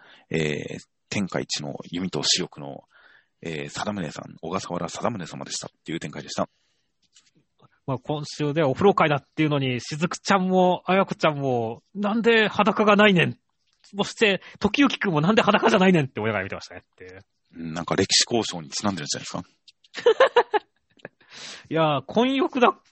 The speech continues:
Speaker 2: けど別にいいでしょって思うんですけどねっていう。裸の付き合いをして仲良くなるんじゃないですかっていう気がしたんですけどねっていう。
Speaker 1: こういう歴史交渉上こうなんじゃないですか。<laughs> まあ、逆に、
Speaker 2: そうなんだ。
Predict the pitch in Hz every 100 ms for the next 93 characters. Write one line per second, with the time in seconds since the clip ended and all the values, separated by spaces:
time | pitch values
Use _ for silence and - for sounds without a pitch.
0 | _ - 143 135 123 104 - 147 214 269
1 | 175 131 - 107 110 - - 120 117 _
2 | - 90 90 101 _ _ _ _ _ -
3 | 202 254 285 277 - - 294 285 220 -
4 | 143 123 175 226 156 196 185 170 214 -
5 | - - 95 90 95 101 _ - 147 135
6 | 180 180 - - 107 90 _ - 101 113
7 | _ _ _ _ - - - 95 95 90
8 | 90 90 87 - - - - 110 98 -
9 | 98 95 92 - 87 78 - - - -
10 | - - - 554 - 523 480 - 440 -
11 | 403 _ - - _ - - - - -
12 | _ _ - - - - 92 107 104 170
13 | 143 143 135 - -